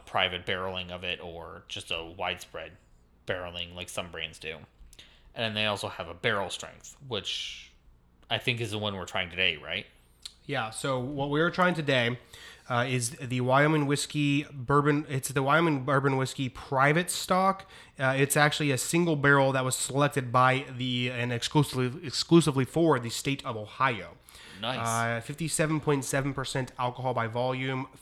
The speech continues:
Speaker 2: one hundred and fifteen point four proof. So, uh,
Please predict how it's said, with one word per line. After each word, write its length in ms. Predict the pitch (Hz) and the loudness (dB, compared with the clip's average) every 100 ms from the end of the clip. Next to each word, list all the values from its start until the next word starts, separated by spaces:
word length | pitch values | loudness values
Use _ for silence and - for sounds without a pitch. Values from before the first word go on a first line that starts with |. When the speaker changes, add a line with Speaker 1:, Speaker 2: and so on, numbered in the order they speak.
| - | -12
Speaker 2:
one 200 | 131 139 | -2 0
hundred 280 | 139 143 139 | 0 -2 -2
and 120 | 123 | -6
fifteen 580 | - 139 - - 143 127 | -6 -10 -8 -6 -6 -6
point 300 | - 131 113 | -4 -4 -4
four 460 | - - - 139 127 | -8 -10 -4 -2 -2
proof. 380 | - 123 113 - - - | -2 -6 -6 -10 -14 -12
So, 380 | - 131 117 117 | -6 0 2 2
uh, 340 | 110 107 110 | 2 2 0